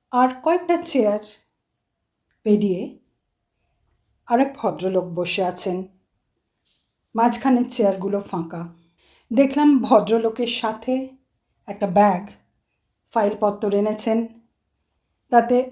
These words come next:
বাংলাদেশের একটি কোম্পানির নাম লেখা। বুঝলাম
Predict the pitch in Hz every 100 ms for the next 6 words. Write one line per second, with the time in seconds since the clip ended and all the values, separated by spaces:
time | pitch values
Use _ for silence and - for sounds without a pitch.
0 | 226 175 208 208 214 233 240 247 262 262
1 | - - _ _ _ _ _ _ _ _
2 | _ 208 214 208 190 185 - _ _ _
3 | _ - 196 196 202 202 185 170 165 170
4 | 165 165 - 175 - _ _ _ _ _
5 | _ 214 220 226 226 240